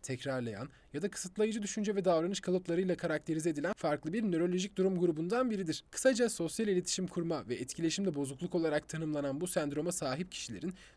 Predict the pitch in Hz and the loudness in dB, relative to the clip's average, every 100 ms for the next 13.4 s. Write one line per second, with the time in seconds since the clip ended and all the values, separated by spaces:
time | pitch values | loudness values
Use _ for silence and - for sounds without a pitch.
0 | - 180 220 214 214 208 160 165 165 185 | 0 2 4 4 6 6 6 4 4 2
1 | 220 160 151 160 214 185 - 170 151 123 | 2 2 2 0 0 -2 -2 -2 -2 -4
2 | - 151 170 247 208 - - 156 214 285 | -4 -2 0 0 0 -2 0 2 4 4
3 | 196 214 190 147 139 - 123 - - - | 4 2 2 0 -2 -4 -8 -10 -20 -20
4 | - - 135 143 143 135 143 131 117 120 | -12 -2 0 2 0 -2 -2 -2 -4 -6
5 | - - 120 139 143 151 139 135 131 127 | -8 -12 -10 -6 0 2 2 0 -2 -4
6 | 120 123 120 - - - 123 - 143 - | -4 -6 -8 -10 -8 -6 -8 -4 -2 0
7 | 208 202 180 151 131 139 220 185 285 156 | 0 -2 -2 -2 -2 -2 -2 0 0 0
8 | 254 247 - - 180 214 208 214 180 135 | -2 -6 -6 -6 -2 -2 0 4 4 4
9 | 123 120 123 120 135 127 - - - - | -2 -2 -4 -6 -4 -6 -6 -12 -20 -20
10 | - - - - 277 - 214 208 196 175 | -20 -20 -12 -2 0 0 6 8 8 6
11 | - 185 170 165 151 - 139 - - - | 4 0 0 0 -4 -4 -8 -10 -20 -14
12 | - 135 - 180 180 180 - 160 156 - | -6 -2 2 4 4 2 0 0 0 -2
13 | 143 - 131 127 | -4 -4 -4 -6